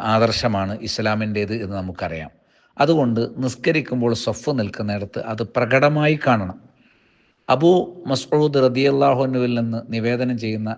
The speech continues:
മറ്റൊരു ഹദീസ്, ഖാല, അദ്ദേഹം പറഞ്ഞു, "കാന റസൂലുള്ളാഹി സ്വല്ലല്ലാഹു അലൈഹി വസല്ലം യംസഹു മനാകിബനാ ഫി സ്വലാത്ത്." നബി സല്ലല്ലാഹു അലൈഹി വസല്ലമ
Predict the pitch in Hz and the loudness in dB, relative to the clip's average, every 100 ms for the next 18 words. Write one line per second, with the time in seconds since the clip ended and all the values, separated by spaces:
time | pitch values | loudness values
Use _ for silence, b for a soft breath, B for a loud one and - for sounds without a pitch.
0 | - 117 123 110 90 85 80 - - _ | -6 -6 -2 -4 -4 -8 -12 -14 -20 _
1 | _ _ _ _ - 127 131 123 143 143 | _ _ _ _ 2 4 4 4 2 4
2 | 131 135 147 151 - 135 143 139 123 117 | 2 2 -2 -2 0 2 2 2 0 -2
3 | - 156 147 135 147 147 135 - 131 123 | -2 -2 0 2 4 4 2 -2 -2 0
4 | 123 135 139 123 123 120 123 113 117 117 | 0 2 2 2 0 0 -2 -2 -4 -2
5 | 160 156 151 160 160 - B B B B | -2 0 -2 -2 -6 -14 B B B B
6 | - 131 135 139 135 - 185 175 151 135 | -6 2 2 2 -2 2 2 2 0 0
7 | 127 127 127 - 151 127 123 113 117 - | 0 0 -2 -4 0 0 0 -4 -6 -6
8 | 104 95 82 - - _ _ _ _ _ | -4 -4 -6 -12 -20 _ _ _ _ _
9 | _ _ - 143 170 208 190 160 151 143 | _ _ -2 2 4 4 4 6 6 6
10 | 147 131 123 131 127 - 123 123 123 139 | 4 4 0 -2 -2 -2 -2 -2 -2 -4